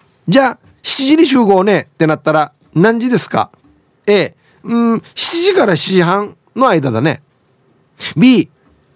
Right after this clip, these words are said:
八時だよ、全員集合。はい。さあ、そして昼ボケのお題。「湖の中から現れた女神様が怒っている。」さあ、何を落としたんでしょうか？で、ボケてください。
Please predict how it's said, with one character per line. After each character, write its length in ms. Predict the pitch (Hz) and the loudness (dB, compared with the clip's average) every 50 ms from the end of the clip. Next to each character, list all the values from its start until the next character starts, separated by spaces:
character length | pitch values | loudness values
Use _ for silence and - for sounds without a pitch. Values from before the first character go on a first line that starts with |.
| _ _ _ | _ _ _
八 300 | - 277 262 - 370 349 | -4 -4 -4 -4 -6 -4
時 160 | 339 381 339 | -4 0 0
だ 100 | 254 185 | 0 0
よ、 200 | 156 156 - - _ _ _ 175 | 0 -2 -4 -8 _ _ _ 0
全 240 | 202 220 214 208 | 2 4 4 4
員 80 | 202 190 | 2 -2
集 160 | 160 - 190 | -2 0 0
合。 300 | 175 151 165 160 147 - _ _ _ _ _ _ _ _ _ _ _ _ _ _ | 2 2 2 0 -2 -4 _ _ _ _ _ _ _ _ _ _ _ _ _ _
は 120 | - 156 127 | -6 -6 -6
い。 100 | - - _ _ _ _ _ _ _ | -6 -8 _ _ _ _ _ _ _
さ 100 | - 220 | -4 -2
あ、 40 | 185 | 0
そ 120 | 185 165 | 0 0
し 60 | 143 | 0
て 200 | 170 196 170 - - | 0 -2 -2 -4 -6
昼 280 | - - 226 233 233 | -2 0 2 2 2
ボ 120 | 220 220 208 | 2 0 0
ケ 120 | - 208 | 0 -2
の 100 | 208 208 | 0 0
お 80 | 180 139 | 0 0
題。 220 | 123 110 98 - _ _ _ _ _ _ - _ _ - - - - - - - - 147 | 0 -2 -4 -6 _ _ _ _ _ _ -20 _ _ -20 -20 -20 -20 -20 -20 -8 -2 2
「湖 520 | 160 185 190 160 180 196 196 190 196 202 | 2 4 4 4 4 4 4 4 4 2
の 80 | 202 196 | 2 2
中 220 | 185 175 156 156 | 2 0 -2 -4
か 120 | 127 147 127 | -4 -2 -2
ら 200 | 120 117 131 135 | 0 0 0 0
現 240 | 135 135 135 131 127 | 0 0 0 0 -2
れ 80 | 131 | -2
た 160 | 110 - 131 | -2 -2 -2
女 160 | 127 147 160 160 | 0 0 0 2
神 220 | 151 143 131 117 | 0 -2 -2 -4
様 300 | - 117 107 101 101 98 | -4 -4 -2 -2 -4 -4
が 180 | 101 113 - - - _ | -4 -6 -6 -6 -8 _
怒 260 | - 208 175 - 202 185 | -2 -2 0 0 -2 -2
っ 80 | - | -2
て 160 | - _ 151 | -4 _ -2
い 100 | 135 113 | 0 0
る。」 140 | 90 80 - - _ _ _ _ _ _ _ | -2 -4 -10 -16 _ _ _ _ _ _ _
さ 200 | - - 156 143 | -6 -2 -2 -2
あ、 80 | 113 131 | -2 0
何 380 | 147 170 185 185 190 202 208 | 0 0 0 2 2 4 4
を 100 | 208 202 | 4 4
落 100 | 165 - | 2 0
と 80 | - 131 | -2 -4
し 100 | 110 - | -4 -4
た 140 | - 135 123 | -4 -4 -4
ん 40 | 117 | -4
で 60 | 101 | -6
し 100 | - - | -6 -6
ょ 60 | 98 | -6
う 60 | - | -8
か？ 200 | - - 80 - - _ _ _ _ - | -8 -10 -12 -12 -14 _ _ _ _ -2
で、 80 | 156 | -2
ボ 160 | 147 127 135 123 | 0 0 -2 -4
ケ 100 | 131 101 | -4 -4
て 120 | 131 117 | -4 -4
く 100 | 113 107 | -4 -4
だ 140 | 95 92 87 | -4 -6 -6
さ 240 | - - 117 101 | -6 -4 -4 -4
い。 60 | 92 | -4